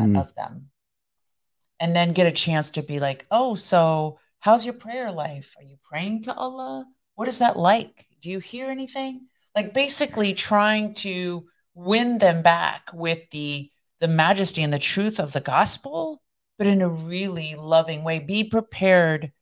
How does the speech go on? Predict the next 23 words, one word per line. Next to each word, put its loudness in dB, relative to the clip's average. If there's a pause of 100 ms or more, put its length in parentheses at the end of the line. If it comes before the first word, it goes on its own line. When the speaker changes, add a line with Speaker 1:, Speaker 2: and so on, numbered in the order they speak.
(260)
Speaker 2:
to -6
defend 2
your 4
faith -2
for -2
those 2
who -4
ask, -6 (300)
but -4
do -4
so -4 (280)
kindly -8
and -12
justly. -14 (580)
Speaker 1:
Mm. -12 (640)
Mm. -14 (1120)
Speaker 2:
So 6 (360)
that's -12
what -16
it's -20
about. -20 (640)
Speaker 1:
That's -4
awesome. -12